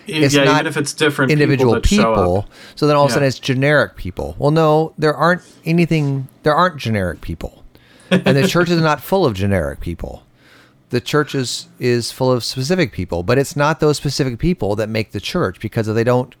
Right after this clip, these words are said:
Speaker 2: show up, it's still the church, right?
Speaker 1: Yeah.
Speaker 2: So you don't wanna start saying, "Well, the church is Peter."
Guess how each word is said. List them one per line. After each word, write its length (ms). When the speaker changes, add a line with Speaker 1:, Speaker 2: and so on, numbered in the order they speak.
Speaker 2:
show 320
up, 200
it's 160
still 240
the 140
church, 680
right? 320
Speaker 1:
Yeah. 160
Speaker 2:
So 80
you 60
don't 140
wanna 120
start 200
saying, 240
"Well, 120
the 80
church 380
is 140
Peter." 520